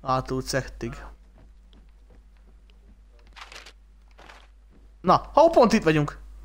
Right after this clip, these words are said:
Pont az exit ponton vagyunk. Ö, csak hagy-, menjél bele.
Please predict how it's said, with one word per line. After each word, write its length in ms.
Pont 220
az 60
exit 280
ponton 320
vagyunk. 360
Ö, 120
csak 160
hagy-, 240
menjél 280
bele. 280